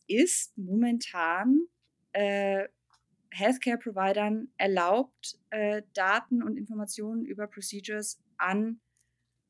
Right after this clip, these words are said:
Law Enforcement, also an Polizei und so weiter, weiterzugeben. Wenn das jetzt so weitergeht, wie es momentan aussieht und Abtreibung kriminalisiert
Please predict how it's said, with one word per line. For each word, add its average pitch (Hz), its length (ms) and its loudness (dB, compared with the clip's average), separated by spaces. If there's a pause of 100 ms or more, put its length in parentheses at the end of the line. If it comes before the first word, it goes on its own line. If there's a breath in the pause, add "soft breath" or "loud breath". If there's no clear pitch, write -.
(160)
Law 208 180 2
Enforcement, 214 520 -2
also 185 200 0
an 185 180 -2
Polizei 190 580 -4
und 190 100 -6
so 185 120 -12
weiter, 175 320 -6
weiterzugeben. 175 920 -2
Wenn 240 420 4
das 220 200 -2
jetzt 226 220 -8
so 202 120 -10
weitergeht, 208 520 0
wie 208 160 -8
es 220 100 -6
momentan 208 440 -10
aussieht 247 500 -4 (140)
und 214 280 -10
Abtreibung 208 640 -4
kriminalisiert 196 760 -4